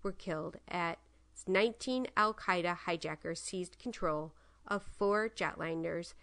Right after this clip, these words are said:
sending two of the planes into New York's World Trade Center, one into the Pentagon, and the fourth into a field in western Pennsylvania. In two thousand six, in a primetime address, President George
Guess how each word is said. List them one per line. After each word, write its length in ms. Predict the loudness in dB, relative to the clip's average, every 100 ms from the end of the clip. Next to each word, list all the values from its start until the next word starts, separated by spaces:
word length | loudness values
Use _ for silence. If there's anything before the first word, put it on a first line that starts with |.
| -20
sending 440 | -4 0 2 2 0
two 240 | 0 2 2
of 120 | 2
the 100 | 4
planes 420 | 6 6 4 0
into 200 | -4 -2
New 200 | 0 2
York's 400 | 2 2 -2 -2
World 280 | 0 0 -2
Trade 300 | -2 -2 -2
Center, 420 | -6 -4 -8 -12 -18 -20 -20 -2
one 280 | 4 4 4
into 280 | 0 0 0
the 100 | 0
Pentagon, 640 | 0 -2 -2 -4 -4 -4 -2
and 120 | 0
the 80 | 0
fourth 420 | 4 4 4 -2
into 300 | -6 -2 -2
a 80 | -2
field 560 | -2 -2 -2 -6 -12 -20 -20 _ _ _
in 180 | -4 -4
western 420 | -4 -8 -8 -8
Pennsylvania. 880 | -8 -12 -10 -8 -8 -8 -10 -14 -14 -18 -20 -20 -20 -20 -20 -20 -20 -20 -20 -20 -20 -20 -4
In 160 | -4
two 180 | -2 -2
thousand 380 | -2 -4 -4 -8
six, 480 | 0 0 0 -10 -14 -8
in 120 | 0 2
a 60 |
primetime 640 | 6 6 6 0 0 2 4
address, 400 | 2 0 -4 -4
President 500 | 0 0 0 -2 -2
George 440 | 0 2 0